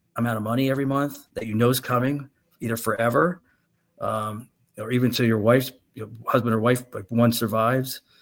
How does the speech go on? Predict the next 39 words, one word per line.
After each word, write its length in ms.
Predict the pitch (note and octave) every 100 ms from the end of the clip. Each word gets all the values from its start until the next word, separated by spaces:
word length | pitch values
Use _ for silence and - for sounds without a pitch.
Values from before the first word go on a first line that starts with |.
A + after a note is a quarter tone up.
| _
or 120 | - A2+
it 40 |
could 120 | B2
be 120 | A#2
for 120 | A#2 A#2
a 60 |
certain 260 | - C#3 A#2+
number 260 | B2+ B2
of 100 | A2+
years. 460 | A2 A2+ B2+ D#3 - _ _ _ _
We 100 | -
call 180 | G#2+ A2+
that 240 | A2+ -
term 320 | - A#2+ A#2 G#2
certain. 580 | - A2 - C#3 E3+ - _ _ _ _
And 140 | - G#2
term 240 | D3 C#3
certain 360 | - D#3 B2+ A#2
allows 340 | A#2 B2 B2+
you 80 | C3+
to 80 | B2
have 160 | C3
other 220 | B2 E3+
assets 500 | B2+ A2+ - A#2 A#2
grow 640 | - B2 D3 E3+ A2+ B2 - _ _ _
while 140 | A#2
you 100 | A#2+
live 200 | A#2+ D3+
off 320 | C3+ B2+ - - _ -
a 60 | A#2
piece 260 | - F#3+
of 80 | -
it. 80 | -
It's 180 | - -
like 160 | A#2
split 320 | A#2 - D3+ -
funding 540 | D3 C#3 A2+ G2 G#2 _
your 100 | A#2+
retirement. 580 | A2 - A#2+ A2 F#2 -